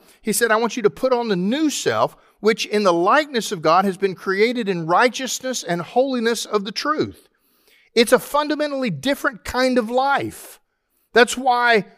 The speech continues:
marriage requires two people who are both seeking after Jesus. Now here, "Wives, subject yourselves." Uh, some versions say "submit." My, my version says "subject."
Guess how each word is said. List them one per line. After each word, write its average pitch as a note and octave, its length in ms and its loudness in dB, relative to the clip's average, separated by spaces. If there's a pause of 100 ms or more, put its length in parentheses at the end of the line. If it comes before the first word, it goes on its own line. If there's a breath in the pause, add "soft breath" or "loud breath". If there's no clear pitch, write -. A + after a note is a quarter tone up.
marriage B3 540 2
requires A3+ 760 0
two B3+ 200 -4
people A3 420 -2
who A3 120 0
are G#3 80 6
both A3 380 2 (240 soft breath)
seeking B3 500 -4
after G#3 640 0 (400)
Jesus. G3+ 500 -4
Now G3 120 -4
here, A#3 400 0 (440 soft breath)
"Wives, A#3+ 400 2
subject A#3 560 -4
yourselves." G3 600 0 (360)
Uh, D#3+ 200 2
some A#3+ 280 -2
versions G#3+ 360 0
say G#3 200 0
"submit." F#3 560 0
My, F#3+ 440 -2 (320 soft breath)
my E3+ 180 4
version F#3+ 360 -2
says F3+ 260 -6
"subject." F3 640 -4